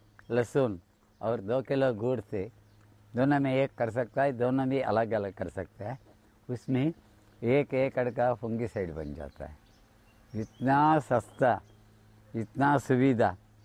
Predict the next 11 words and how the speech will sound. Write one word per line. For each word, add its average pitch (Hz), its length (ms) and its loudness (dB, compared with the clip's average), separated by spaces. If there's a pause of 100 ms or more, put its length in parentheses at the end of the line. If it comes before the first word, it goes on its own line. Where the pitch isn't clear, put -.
(320)
और 120 240 0 (120)
इतना 143 580 0 (1900)
अच्छा 160 340 2
करने 143 360 4
वाला 120 280 6
चीज़ 117 320 -4 (1200)
हम 131 140 2
क्यों 143 280 2
पॉपुलर 123 520 -2
किया, 110 280 -4
मुझे 98 580 -6